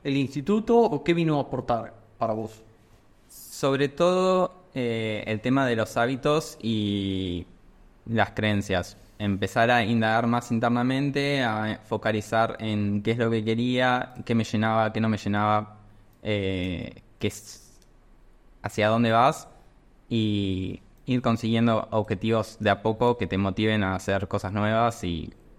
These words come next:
Speaker 2: como dije antes, soy curioso, me gusta aprender cosas nuevas, investigar, y va.
Speaker 1: Pero perdón, ¿cómo de a poco? ¿No, no hiciste clic en comprar y ya te llovía plata? ¿No fue así?
Speaker 2: No, no, la receta mágica todavía no la conseguí.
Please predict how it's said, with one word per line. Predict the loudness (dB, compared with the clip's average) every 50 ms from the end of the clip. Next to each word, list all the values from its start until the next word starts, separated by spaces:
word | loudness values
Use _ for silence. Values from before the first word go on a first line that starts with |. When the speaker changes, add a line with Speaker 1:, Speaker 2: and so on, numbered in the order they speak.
| -20 -8
Speaker 2:
como | -4 -2 0 0
dije | 0 0 2 0
antes, | 2 2 0 -2
soy | -4 -6 -4
curioso, | -2 -2 0 0 0 0 0 0 0 2 2
me | 0 -2
gusta | -4 -6 -6 -4 -2 -2 -2 -2 -2 -4 -8 -10 -14 -20 -20 -20 -14 -6
aprender | -6 -6 -2 -2 0 0 0 0 0
cosas | -2 -2 -2 -2 -2
nuevas, | 0 0 2 2 2 0 -2 -2
investigar, | -4 -4 -4 -4 -4 0 2 2 2 0 -2 -8 -20 -20 -20 -20 -20 -20 -20 -20 -20 -20 -20 -14 -6
y | -4 -2 -2 -2 -2 -4
va. | -4 -4 -6 -6 -6 -10 -18 -20 -8
Speaker 1:
Pero | -2 -2 0 0
perdón, | 0 0 0 0 -2 -2
¿cómo | -2 -4 -2 0 0
de | 0
a | -2 -2
poco? | -2 -6 -4 -4 -4 -2
¿No, | -2 -2 -2 -4
no | -4 -4 -2 -2
hiciste | -2 -4 -6 -8 -4 -4 -4
clic | -2 -2 -2 -2 -2
en | -2 -2
comprar | -2 -2 -4 -4 0 2 4 4 2 2 -4 -6
y | -4 -2 -2 0 -2 -2 -4
ya | -2 0 0 0 0 -2 -6
te | -10 -10 -10
llovía | -8 -6 -4 -2 -2 -2 0
plata? | 0 -2 0 0 -2 -6 -6 -14 -20 -20 -20 -20 -20 -14
¿No | -12 -12 -8 -4 -4 -4
fue | 0 0 0
así? | 0 2 0 0 0 -2 -6 -16 -20 -10 -4
Speaker 2:
No, | -2 0 2 2
no, | 2 2 4
la | 4 2 2
receta | 2 -2 0 2 2 4
mágica | 4 2 0 2 2 2 2
todavía | 4 2 2 2 2
no | 2 2
la | 2 2
conseguí. | 0 -2 -4 -4 -4 -4 -4 -6